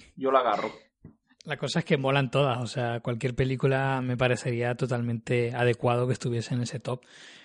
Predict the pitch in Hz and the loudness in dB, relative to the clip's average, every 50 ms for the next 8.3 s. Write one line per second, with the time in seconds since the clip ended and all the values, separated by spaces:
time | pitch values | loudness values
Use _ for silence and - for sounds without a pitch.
0 | - _ - - 131 135 139 139 135 123 107 - - 135 131 139 143 147 156 151 | -20 _ -4 2 4 4 6 6 4 0 0 2 2 4 6 6 6 4 4 4
1 | - 147 147 139 151 143 139 139 - 170 143 135 127 131 127 127 120 127 123 123 | 6 6 6 6 6 4 4 4 4 2 2 2 2 2 2 2 4 4 4 4
2 | 131 139 139 139 - - - 147 143 156 175 220 302 - - _ _ _ _ _ | 4 4 2 2 0 2 6 8 10 10 10 8 6 2 -10 _ _ _ _ _
3 | - 160 120 127 123 123 113 - 143 127 127 131 131 127 123 123 117 127 123 117 | -10 -8 -6 -2 -2 -2 -2 0 2 4 6 6 6 6 4 4 2 2 0 2
4 | 131 120 123 120 117 117 113 113 123 135 156 190 208 262 - - - - - - | 2 2 4 4 4 4 4 4 4 6 8 6 6 6 4 -6 -20 -20 -20 -20
5 | - - _ _ - - - 127 131 135 131 131 131 113 - 151 135 123 - 135 | -20 -20 _ _ -6 0 2 6 6 8 8 8 8 8 6 4 4 6 8 8
6 | 131 127 - - 135 123 - 131 120 - 135 131 131 127 123 120 - _ _ _ | 8 8 6 4 2 4 4 4 6 8 8 8 8 8 6 4 0 _ _ _
7 | _ _ _ - - 127 - - 135 139 147 143 147 143 143 139 135 131 127 127 | _ _ _ 2 2 4 8 10 10 12 12 10 10 10 8 8 6 4 4 2
8 | 127 123 123 123 123 - | 2 2 2 0 0 -4